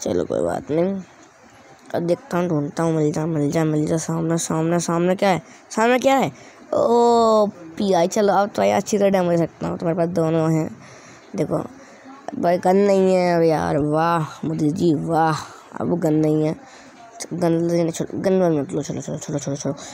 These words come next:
मैं अपने हाथों से मार लूँगा, है ना? Guys, देखना,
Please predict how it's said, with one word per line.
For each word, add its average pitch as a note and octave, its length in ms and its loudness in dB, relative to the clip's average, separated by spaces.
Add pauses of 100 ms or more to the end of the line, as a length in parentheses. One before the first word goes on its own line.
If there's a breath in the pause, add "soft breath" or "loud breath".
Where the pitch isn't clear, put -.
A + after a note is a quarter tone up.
(140 loud breath)
मैं F3 100 0
अपने - 160 -4
हाथों D#3 280 0
से E3 160 0
मार C#3+ 240 0
लूँगा, C#3+ 280 -4 (580 loud breath)
है D#3 80 0
ना? E3+ 160 2 (720 loud breath)
Guys, G#3 180 2
देखना, F3 400 0